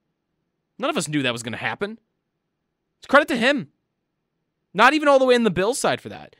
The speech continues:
That's something he did. He went out and fixed his accuracy. And that's not Stefon Diggs. I, I don't accept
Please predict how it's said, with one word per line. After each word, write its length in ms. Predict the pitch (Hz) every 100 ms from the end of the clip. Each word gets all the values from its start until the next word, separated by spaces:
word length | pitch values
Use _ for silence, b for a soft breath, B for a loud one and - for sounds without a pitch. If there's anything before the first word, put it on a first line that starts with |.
| b
That's 140 | 240
something 220 | 359 277
he 360 | 190 - 269 269
did. 380 | 170 214 123 _ _ _ _ _ _
He 160 | 240 277
went 220 | 262 220
out 240 | 170 151 156
and 260 | 160 131 -
fixed 300 | 190 180 -
his 120 | 156
accuracy. 640 | 131 120 117 101 - 76 67 _ _ _ _ _ -
And 120 | 202
that's 220 | 240 294
not 160 | 285 277
Stefon 400 | - 247 240 214
Diggs. 480 | 185 131 - - - _ _ _ _ _ _ _ _ _ _ _ _ _ _
I, 220 | 185 220 247
I 220 | 214 254
don't 220 | 240 240
accept 500 | 220 - 208 156 _